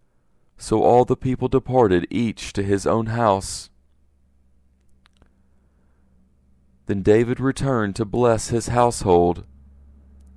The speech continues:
Michal, the daughter of Saul, came out to meet David and said,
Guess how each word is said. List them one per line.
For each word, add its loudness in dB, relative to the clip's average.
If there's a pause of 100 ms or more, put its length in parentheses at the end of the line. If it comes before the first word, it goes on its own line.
(640)
Michal, 0
the 2
daughter 4
of -2
Saul, 2
came -6
out 0
to -6
meet -6
David 2
and -8
said, 0